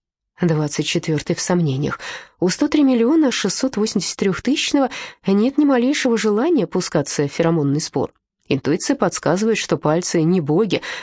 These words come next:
Может быть, боги существуют, но это что-то совсем другое. Может быть, это роскошная природа, деревья, лес, потрясающее богатство флоры и фауны, которое их окружает. Да, ему легче было бы уверовать в это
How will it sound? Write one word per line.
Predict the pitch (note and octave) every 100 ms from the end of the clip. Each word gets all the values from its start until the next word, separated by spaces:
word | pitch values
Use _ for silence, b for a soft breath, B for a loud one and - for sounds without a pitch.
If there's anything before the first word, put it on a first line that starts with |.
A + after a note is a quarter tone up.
| B -
Может | D#3 C#4
быть, | G4 D4+
боги | B3+ E4
существуют, | D4 D4 C4+ C4 - D4 F#4+ C4+ E3
но | F3+ F3+ F3
это | F3 C#4+
что-то | D#4 D#4 C#4+ C4+ A#3
совсем | - A3 - D#4+
другое. | C4 B3+ C#4+ D#4 D3 B B B -
Может | G3 D4
быть, | C#4
это | B3+ A3 F3 D#3
роскошная | C3+ - B3 - D3+
природа, | D3+ C#3+ E3 B3 E3 D3 C#3
деревья, | A#2 D3 C#3 G#3+ F#3+ D3
лес, | C#3+ F#3 A#3 - -
потрясающее | C#3 D#3 - G3 - D3
богатство | C#3+ D3+ F3+ - D#3 B B B
флоры | - G3+ D#3
и | C#3
фауны, | - D#3 G#3+ F#3+ D#3 C#3 -
которое | F3 D#3 C#3
их | C#3
окружает. | D3 - E3+ C3+ - - _ _ _
Да, | D3 F#3 F#4
ему | E4 F#3+ A3+
легче | C#4 F#4 -
было | A#3 D#4+
бы | A3+
уверовать | A3 F#3 D4 D#4+ A#3+
в | G3+
это | G#3 G3